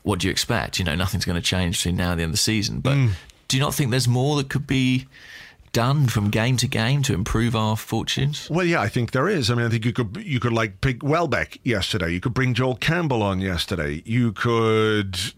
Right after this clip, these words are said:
Speaker 2: you could do, I don't, don't know that you could do <laughs> much more than that. Um,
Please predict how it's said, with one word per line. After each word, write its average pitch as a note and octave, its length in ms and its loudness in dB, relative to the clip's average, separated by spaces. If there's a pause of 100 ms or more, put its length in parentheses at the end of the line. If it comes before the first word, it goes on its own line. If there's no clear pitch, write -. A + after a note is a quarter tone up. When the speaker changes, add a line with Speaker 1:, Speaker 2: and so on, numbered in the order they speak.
(140)
Speaker 2:
you C3 80 -4
could A#2 160 -2
do, B2+ 480 0
I D2+ 140 -6
don't, F2+ 280 -10
don't G2+ 220 -6
know F#2+ 100 -4
that G2 120 -2
you F2+ 60 -4
could F#2+ 100 -6
do G2 120 0
<laughs> G2+ 120 0
much - 280 -4
more C3+ 140 2
than A2+ 160 -4
that. C3 320 -2 (640)
Um, C#3+ 500 0